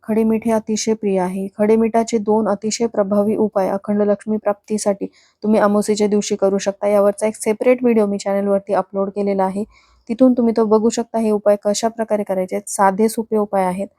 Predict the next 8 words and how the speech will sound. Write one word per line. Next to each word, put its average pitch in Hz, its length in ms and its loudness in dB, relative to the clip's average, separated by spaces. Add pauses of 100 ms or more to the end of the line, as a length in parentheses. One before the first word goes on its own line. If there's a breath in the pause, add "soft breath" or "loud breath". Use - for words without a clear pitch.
(340)
पण 208 120 -2
करून 233 380 4
बघा, 214 360 0
निश्चित 214 440 -6
तुम्हाला 202 360 -4
घरामध्ये 190 380 -4 (100)
फरक 180 180 4
जाणवतो. 175 540 -8